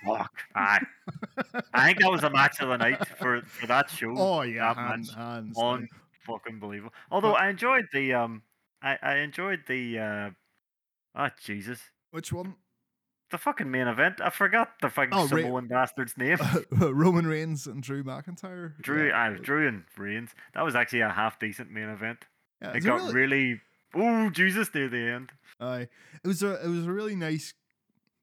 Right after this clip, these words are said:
Speaker 2: nice compact card. Everything got plenty of time. Six matches
Speaker 1: Hmm.
Speaker 2: altogether. Um, yeah,
Speaker 1: Three and a
Speaker 2: just
Speaker 1: half hours, six matches, like.
Speaker 2: Aye. Um, and it was a really easy watch. I was like,
Speaker 1: Yeah,
Speaker 2: uh,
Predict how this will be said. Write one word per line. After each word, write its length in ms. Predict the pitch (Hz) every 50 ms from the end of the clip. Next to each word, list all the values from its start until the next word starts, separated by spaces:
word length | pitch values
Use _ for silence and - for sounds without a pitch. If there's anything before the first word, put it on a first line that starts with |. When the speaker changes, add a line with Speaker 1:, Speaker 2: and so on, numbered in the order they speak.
| _
Speaker 2:
nice 300 | - 180 190 175 - - - - _ -
compact 500 | - - 160 165 165 - 151 151 147 - _ _ _
card. 540 | - - 131 127 131 147 160 165 147 151 -
Everything 300 | - 135 147 151 147 143
got 200 | 131 135 127 -
plenty 280 | - - 139 127 139 123
of 80 | 123 -
time. 280 | - 123 127 135 151
Six 320 | 139 - - 202 - - -
matches 340 | 143 131 139 - - 156 131
Speaker 1:
Hmm. 60 | -
Speaker 2:
altogether. 540 | - 139 120 120 113 110 120 139 165 185 170 _ _ _ _ _ _ _ _ _ _ -
Um, 480 | 131 131 127 123 123 120 120 117 107 - -
yeah, 40 | 131
Speaker 1:
Three 140 | 147 165 165
and 80 | 143
a 40 | 131
Speaker 2:
just 140 | 131 135 123
Speaker 1:
half 80 | - -
hours, 260 | 113 127 147 139 -
six 240 | - 135 - - -
matches, 380 | 117 117 123 - - 147 131 143
like. 180 | 147 139 -
Speaker 2:
Aye. 280 | 143 147 143 139 131 120 - _ _ _ _ _ -
Um, 580 | 135 135 135 131 131 131 131 131 123 123 - _ _
and 120 | - 139 139
it 40 |
was 140 | 131 127 127
a 40 | 143
really 280 | 143 151 127 120 135 120
easy 420 | 117 117 123 123 127 120 127 123
watch. 340 | 127 135 135 208 254 - 175
I 20 |
was 100 | 156 -
like, 220 | 127 117 120 - - - _ _ _ _ _ _ _ _
Speaker 1:
Yeah, 180 | 135 175 226
Speaker 2:
uh, 140 | - 131 151